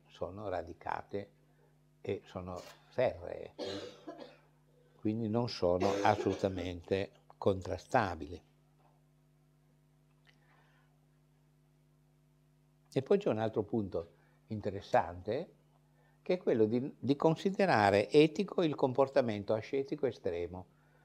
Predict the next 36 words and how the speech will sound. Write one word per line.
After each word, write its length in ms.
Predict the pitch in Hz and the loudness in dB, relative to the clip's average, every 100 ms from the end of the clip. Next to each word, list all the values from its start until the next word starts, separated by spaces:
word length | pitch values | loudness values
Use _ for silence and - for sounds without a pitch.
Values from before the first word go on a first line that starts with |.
| _ - | _ -12
Questo 280 | 147 - | -12 -8
mi 120 | 170 107 | -10 -8
piace 320 | 95 92 87 | -8 -8 -10
già 140 | 92 | -10
di 120 | 87 | -10
più, 280 | 90 82 78 | -12 -14 -16
cioè 380 | 78 92 92 107 - _ _ _ _ - | -14 -14 -12 -14 -16 _ _ _ _ -10
anche 320 | 143 131 - | -6 -4 -2
lo 120 | 120 127 | 0 0
stesso 300 | 170 - 139 | -2 -2 -2
Buddha 400 | 113 101 85 90 | 0 0 -2 -4
a 40 | |
un 100 | 87 | -6
certo 260 | 95 85 90 | -8 -8 -8
punto 340 | - 95 92 | -8 -6 -6
rifiutò 760 | 90 - 87 82 98 95 - _ _ _ _ _ _ | -6 -12 -14 -8 -6 -6 -8 _ _ _ _ _ _
di 220 | 95 101 | -6 -4
vivere 640 | 92 104 98 98 90 90 - | 0 0 2 0 0 -4 -6
nella 280 | 98 98 95 | -8 -4 -2
grotta, 760 | 90 98 98 - - 98 95 - _ _ _ _ - | 0 2 2 0 -4 -4 -4 -12 _ _ _ _ -10
eh, 360 | 98 92 95 | -6 -6 -6
come 300 | - 104 98 | -8 -6 -4
gli 100 | 95 | -4
asceti 420 | 95 - 101 98 95 | -4 -2 -4 -4 -4
dell'epoca, 600 | 98 95 98 98 107 131 | -2 -2 -2 -4 -2 -4
eccetera, 520 | 131 98 95 107 101 | -2 -2 -2 -4 -4
ma 160 | 95 98 | -4 4
dopo 280 | 104 104 | 4 4
aver 220 | 90 95 92 - | 0 -2 -8 -14
trascorso 500 | - 95 - 117 - | -10 -8 -2 -2 -2
diversi 460 | 90 95 101 95 107 | -6 -4 -6 -4 -4
anni 380 | 98 92 87 87 _ _ _ _ _ | -4 -6 -12 -20 _ _ _ _ _
in, 260 | - 95 95 - | -14 -12 -12 -12
in, 280 | 98 92 95 | -12 -12 -12
in 140 | 98 | -12
solitudine, 840 | - 107 107 - 92 90 87 90 | -6 -4 -4 -6 -6 -6 -8 -14